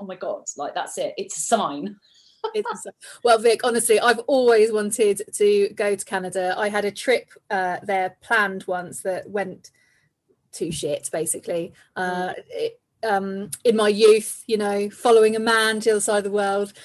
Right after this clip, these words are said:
Speaker 1: Oh.
Speaker 2: never happened. So I feel like I did all the research and all the getting excited about Canada. Um,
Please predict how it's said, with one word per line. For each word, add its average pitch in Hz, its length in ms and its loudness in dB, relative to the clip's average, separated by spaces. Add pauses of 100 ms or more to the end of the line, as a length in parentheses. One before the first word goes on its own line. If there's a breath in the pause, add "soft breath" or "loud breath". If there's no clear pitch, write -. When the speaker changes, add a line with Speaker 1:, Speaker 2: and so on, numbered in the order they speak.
(240 loud breath)
Speaker 1:
Oh. 285 200 4
Speaker 2:
never - 220 -2
happened. 196 540 -2 (200 loud breath)
So 247 180 0
I 240 60 4
feel 285 240 6
like 285 200 2
I 247 60 2
did 226 260 4
all 269 160 0
the 233 100 -4
research 247 600 0
and 220 80 -4
all 220 80 0
the 214 80 0
getting 220 260 0
excited 208 800 -4
about 170 520 -6
Canada. 170 580 -8 (300 soft breath)
Um, 196 600 -4